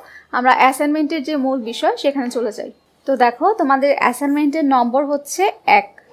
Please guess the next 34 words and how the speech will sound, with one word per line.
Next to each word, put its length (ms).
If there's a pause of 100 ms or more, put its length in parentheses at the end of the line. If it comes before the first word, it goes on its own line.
অর্থাৎ 320
এটা 160
জীববিজ্ঞানের 640
প্রথম 280
অ্যাসাইনমেন্ট। 680 (400)
এটা 220
ষষ্ঠ 480
অধ্যায়ের 420
উপর 220
দেয়া 260
হয়েছে। 400
অধ্যায়ের 480
নাম 340
হচ্ছে 340
জীবে 380
পরিবহন। 600 (360)
তোমাদের 320
বইয়ের 360
ষষ্ঠ 360
অধ্যায় 340
থেকে 260
অ্যাসাইনমেন্টটা 580
নেওয়া 240
হয়েছে। 320 (420)
এখন 240
দেখো, 240
অ্যাসাইনমেন্টের 680
শিরোনাম 520
বা 100
বিষয় 440
কী? 140 (720)
পরিবারের 520
একজন 540
সদস্যের 840